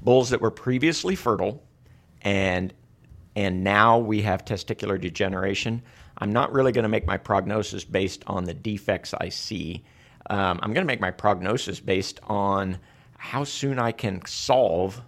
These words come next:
the underlying problem. Can I solve it completely? Um, and I'm gonna monitor those bulls over time, because I would expect, as he kinda comes back into production, that the percentages of,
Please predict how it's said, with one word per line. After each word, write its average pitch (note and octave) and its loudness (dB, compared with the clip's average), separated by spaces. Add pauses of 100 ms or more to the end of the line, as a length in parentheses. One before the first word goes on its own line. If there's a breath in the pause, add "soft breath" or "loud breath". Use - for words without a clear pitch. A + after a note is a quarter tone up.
(180)
the - -2
underlying G2 0
problem. F#2+ -2 (840 loud breath)
Can G2+ 0
I F#2 0
solve G#2 2
it - -4
completely? - -8 (400 loud breath)
Um, G2+ 0 (180)
and B2+ 0 (520 loud breath)
I'm B2+ 0
gonna F3+ 2
monitor A2+ 2
those G2 0
bulls G2+ -2
over F#2 0
time, F#2 -2
because F#2+ -4
I G2+ 4
would C#3+ 0
expect, - -2 (140)
as A2+ 6
he G#2+ -6 (300 soft breath)
kinda A2 0
comes G#2 -4
back D#2+ -2
into C3 0
production, C#3 -2 (520 soft breath)
that A2 4
the - -6
percentages G2+ -4
of, E2+ -6